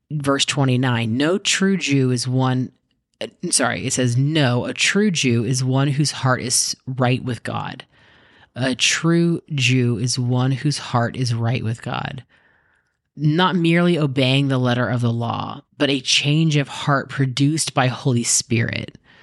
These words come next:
The Spirit's capitalized there. And a person with a changed heart seeks praise from God, not from people. And I, we've talked before in the podcast in general about fear of man and being a people pleaser and, and trying to not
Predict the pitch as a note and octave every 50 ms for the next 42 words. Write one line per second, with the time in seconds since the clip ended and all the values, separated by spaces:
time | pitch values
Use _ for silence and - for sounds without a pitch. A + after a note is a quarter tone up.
0 | - - - - - - - - _ _ _ - C3+ B2+ - - - B2 B2 A2
1 | - - - - A2+ A2+ A2+ G#2+ - - - - - - - F2 C#2 A1 - -
2 | - - _ _ _ _ _ _ _ _ _ _ - - _ - C#3+ C#3+ C3+ -
3 | E3 - - F3+ F3+ E3+ - - E3 D#3 D3 - D3 C3 - - - C#3 C#3 C#3+
4 | D3 D3 C#3 - - - - - C3 B2 B2 - - - - - - - C3+ B2
5 | - - - - - - C#3+ B2 B2 B2+ B2 - - - C3+ B2 B2 A#2 A#2 A2+
6 | A2+ A#2 - G#2 G2+ - - _ _ _ - _ _ _ _ - - C3+ B2+ B2
7 | A2 - - - - - B2 A#2 A2 - - - - - F2+ E2+ - - _ _
8 | _ _ _ _ _ _ _ _ - _ - - _ _ _ _ _ _ _ _
9 | - - - - D#3+ D#3 E3 E3+ D#3 - F3 F3+ F3+ - - F#3 G3+ - - -
10 | D3+ - - C#3+ C#3+ C#3+ C#3 B2+ A#2+ B2 - - B2+ C3 C3 - B2+ B2 A#2 -
11 | C3+ A#2+ A2+ A#2+ A#2 A#2+ A#2 A2+ A#2+ - - - - C#3 A#2+ B2 A#2 A2 B2 B2+
12 | B2 A#2+ A#2+ A#2+ A#2 A#2 A#2 A2+ A2 A#2 B2 A#2+ B2 A#2 - - C3 B2+ A#2+ B2
13 | A#2 - - - A#2+ A#2 A2+ B2 A#2 A#2 A#2+ A#2+ B2 B2+ B2 B2+ A#2 A#2 - -
14 | C3+ B2+ C3 C3 B2 A#2 A#2 A2+ A#2 A#2 B2+ C3 - - -